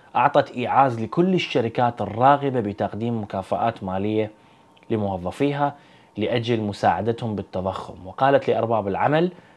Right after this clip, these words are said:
"من يريد أن يساعد موظفيه فنحن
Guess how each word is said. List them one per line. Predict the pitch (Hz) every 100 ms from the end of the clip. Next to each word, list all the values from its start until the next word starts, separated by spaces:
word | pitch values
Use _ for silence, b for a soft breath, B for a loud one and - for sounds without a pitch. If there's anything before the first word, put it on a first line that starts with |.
| B
"من | 113 113
يريد | 120 139
أن | 123 113
يساعد | 107 101 139 143 143 120
موظفيه | 107 101 92 92 110 110 107 b b b
فنحن | - 104 127 131 127